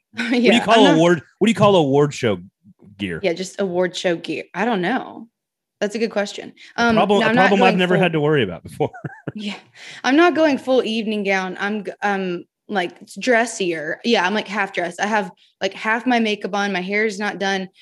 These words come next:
Speaker 1: I have, like, a lot of stuff on except for mascara, which is, you know, not a great look, but that's where we are. Um,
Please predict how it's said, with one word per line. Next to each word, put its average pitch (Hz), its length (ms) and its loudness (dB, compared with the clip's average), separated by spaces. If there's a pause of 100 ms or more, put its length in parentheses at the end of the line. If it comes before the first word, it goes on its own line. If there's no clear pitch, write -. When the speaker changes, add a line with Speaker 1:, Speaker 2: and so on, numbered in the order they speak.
(140)
Speaker 1:
I - 60 -2
have, 190 100 0
like, 185 300 -2
a 196 80 -4
lot 196 260 2
of 196 80 -2
stuff 190 240 -4
on 196 140 -2
except 185 320 -6
for 208 100 -4
mascara, 190 760 -2
which 185 200 -10
is, 175 320 -10 (440)
you - 120 -6
know, 165 180 -2
not 185 400 0
a 185 80 -4
great 190 340 0
look, 185 480 -4
but 147 280 -6 (320)
that's 208 160 -8
where 196 140 2
we 185 120 4
are. 175 560 -2
Um, 175 460 -6